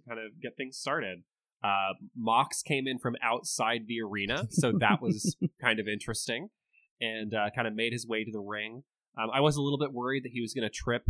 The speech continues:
Speaker 2: Yeah,
Speaker 1: on,
Speaker 2: those
Speaker 1: uh,
Speaker 2: wires
Speaker 1: on
Speaker 2: were
Speaker 1: some camera wires and fall,
Speaker 2: <laughs>
Speaker 1: since we know that, uh, gravity is his one weakness. But, uh, no, he came out and, and had a really fun match. Uh, got color really early on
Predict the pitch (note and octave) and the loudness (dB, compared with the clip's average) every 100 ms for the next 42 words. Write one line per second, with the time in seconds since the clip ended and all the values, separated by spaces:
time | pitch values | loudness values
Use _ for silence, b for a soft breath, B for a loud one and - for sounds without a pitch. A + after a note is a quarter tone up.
0 | - A#2+ B2+ C3+ G#2 A#2 C3+ B2 A2 A2 | 2 6 10 10 12 12 12 12 12 8
1 | G2+ - A#2 A#2+ A#2 A#2 A#2+ F#3 A2 A2 | 4 2 2 6 6 8 8 8 8 6
2 | A2+ C#3+ - A3 - G2+ G2+ G2+ G2+ G#2 | 6 4 2 0 -2 -2 -2 -2 -2 -2
3 | F#2+ _ _ _ F#2+ F#2 F#2 A2 A2 A2 | -4 _ _ _ -4 -4 2 6 6 6
4 | A2 G#2+ - A2+ G#2 G2+ G#2+ G2+ G#2+ A#2+ | 2 -2 -4 -8 -8 -4 -4 -2 -6 -4
5 | A#2 - A2+ G#2 G2 _ _ _ - A2 | -6 -6 -2 -2 -2 _ _ _ -4 0
6 | A2 D3+ D#3 E3+ C#3 D3 - A2+ G#2+ G#2 | 0 0 -2 -2 0 2 2 -2 -4 -8
7 | - A2 G2+ G2 F#2+ _ _ _ _ - | -10 -8 -8 -10 -12 _ _ _ _ -2
8 | C3 D3+ B2+ A2+ A#2+ C3 C3 C3+ C3 B2+ | 2 4 2 0 0 0 0 -2 -2 -2
9 | C#3 G2+ - - - _ _ _ G#2 G2 | -4 -6 -10 -12 -14 _ _ _ -8 -8
10 | F#2+ G2+ B2 - B2 B2 C3 G#2 A2 A#2 | -6 2 2 2 0 2 0 -4 -2 0
11 | A2+ A#2 A#2 A2 G#2 A#2 B2+ C3 | -2 -2 -2 0 0 -2 -4 -10